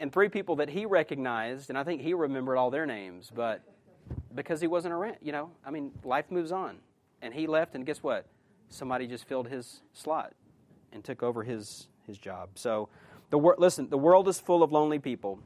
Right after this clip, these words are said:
No comfort, no contentment, no companionship, no continuity. Again, a connecting point for unbe-, as we talk to unbelievers.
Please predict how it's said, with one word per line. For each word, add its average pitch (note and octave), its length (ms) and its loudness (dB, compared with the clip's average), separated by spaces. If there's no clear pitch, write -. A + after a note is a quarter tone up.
No D3 160 2
comfort, E3+ 420 0
no C#3 140 -2
contentment, D3 560 -6
no B2+ 100 -6
companionship, D3+ 720 -6
no A#2+ 140 -8
continuity. D3 640 -4
Again, C#3 360 -4
a C3+ 80 -6
connecting D#3+ 480 -2
point D3 320 -6
for - 140 -6
unbe-, B2+ 360 -8
as B2 160 -10
we B2+ 120 -6
talk C3 240 -2
to - 100 -6
unbelievers. G#2 680 -10